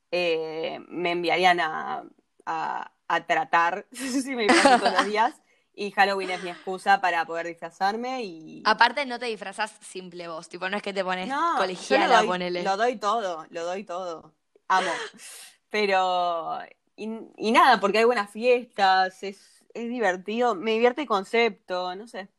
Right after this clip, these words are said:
Speaker 1: ¿Vos
Speaker 2: ¿Cuál,
Speaker 1: qué
Speaker 2: cuál
Speaker 1: onda?
Speaker 2: fue tu, tu mejor disfraz? Pará, ahora, ahora vamos a ir, pero ¿cuál fue tu mejor disfraz?
Speaker 1: ¿Mi mejor disfraz?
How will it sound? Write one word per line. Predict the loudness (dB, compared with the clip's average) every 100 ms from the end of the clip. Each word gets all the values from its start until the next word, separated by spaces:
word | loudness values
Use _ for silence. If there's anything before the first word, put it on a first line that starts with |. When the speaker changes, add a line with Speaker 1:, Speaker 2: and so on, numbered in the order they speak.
| _ _
Speaker 1:
¿Vos | -2 4
Speaker 2:
¿Cuál, | 4 4
Speaker 1:
qué | 2
Speaker 2:
cuál | 4 4
Speaker 1:
onda? | 2
Speaker 2:
fue | -4 -4
tu, | -4 -10 _
tu | -10
mejor | -8 -6 -6
disfraz? | -6 -8 -8 -8
Pará, | -6 -4 -4
ahora, | -8 -2
ahora | 0 0
vamos | -2 -6
a |
ir, | -10
pero | -8
¿cuál | -6 -6
fue | -6
tu | -10
mejor | -10
disfraz? | -10 -10 -12 -14 -18
Speaker 1:
¿Mi | -14 -10 -8
mejor | -8 -8 -8 -6
disfraz? | -8 -10 -4 -2 -2 -6 -14 -20 -20